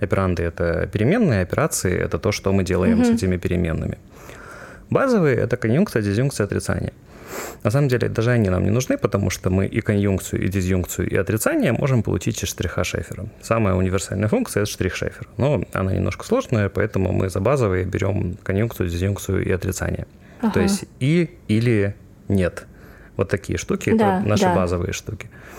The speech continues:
Speaker 1: Вот. Если мы к полной функции, если функция полна, да, применим определенное количество раз –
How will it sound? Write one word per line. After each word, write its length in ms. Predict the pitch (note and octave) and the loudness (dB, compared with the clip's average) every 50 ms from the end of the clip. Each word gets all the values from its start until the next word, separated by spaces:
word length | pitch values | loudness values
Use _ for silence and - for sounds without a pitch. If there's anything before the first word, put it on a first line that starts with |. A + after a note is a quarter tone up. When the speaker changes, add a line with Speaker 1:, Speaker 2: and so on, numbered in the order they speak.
| - - - - - - - - - - - | -18 -18 -18 -18 -18 -18 -18 -20 -18 -6 -2
Speaker 1:
Вот. 340 | G#2 F#2+ F2 - - - - - - - - - - - - - - - - - - - - - - - - - - - - - | 0 0 -2 -4 -8 -18 -20 -20 -20 -20 -20 -20 -20 -20 -20 -20 -20 -20 -20 -20 -20 -20 -20 -20 -20 -20 -20 -20 -18 -14 -6 -2
Если 240 | B2 B2+ - - G#2+ | -2 0 0 0 0
мы 380 | G2+ G2 G2 G2 G2 F#2+ F#2 G2+ G#2 - - - - - - - - - - - - | 2 2 2 2 0 0 -2 -4 -6 -12 -16 -20 -20 -20 -20 -20 -20 -20 -20 -12 -4
к 420 | - G2+ F#2+ F#2 F2+ F#2 F#2 - - - - - - - | 0 0 2 2 2 0 -2 -4 -6 -10 -18 -16 -4 0
полной 380 | B2 A#2 A2+ G#2+ G2 F#2+ F#2 | 2 2 4 2 2 2 0
функции, 720 | F#2 - A#2+ A2 G2 - - - - - G#2 A#2+ D#3 G3+ - - - - - - - - - - - - - - - - - | 0 0 0 0 0 -2 -4 -4 -2 0 2 2 2 0 -2 -6 -20 -20 -20 -20 -20 -20 -20 -20 -20 -20 -20 -20 -20 -12 -4
если 240 | - G2+ - - A2+ | -2 -2 -2 -2 -4
функция 460 | - - A#2 G#2+ F#2 - - - F2+ | -2 0 0 0 0 -2 -4 -4 -4
полна, 520 | F2 - G#2 G#2 G2 F#2+ F#2+ F#2 F#2+ C#3+ - - - - - - - - - - - - - | 0 0 0 2 2 2 2 2 0 0 -2 -6 -16 -20 -20 -20 -20 -20 -20 -20 -18 -6 -2
да, 240 | G#2 G#2 C3+ F#3+ - - - - - - - - - - - - - - - - - - - - - - | 0 0 0 0 -2 -8 -18 -20 -20 -20 -20 -20 -20 -20 -20 -20 -20 -20 -20 -20 -20 -20 -20 -20 -10 -4
применим 560 | - A#2+ A#2+ A#2+ A#2 G#2 F#2 F2+ F2+ F#2 - - | 0 2 2 4 4 2 2 2 0 0 -2 -4
определенное 680 | G2+ F#2 A2 G2+ G#2+ G#2 G#2+ G2+ F#2+ F#2+ F#2 F#2 F2 | -2 -2 0 0 0 0 2 2 2 2 0 0 -2
количество 560 | - G#2+ F#2+ F#2+ F2+ - - - - - G2+ | -2 -2 -2 -2 -2 -4 -6 -8 -4 -2 0
раз – 420 | F#2+ F#2 E2 D#2+ - - - - | 0 0 -2 -2 -4 -6 -8 -10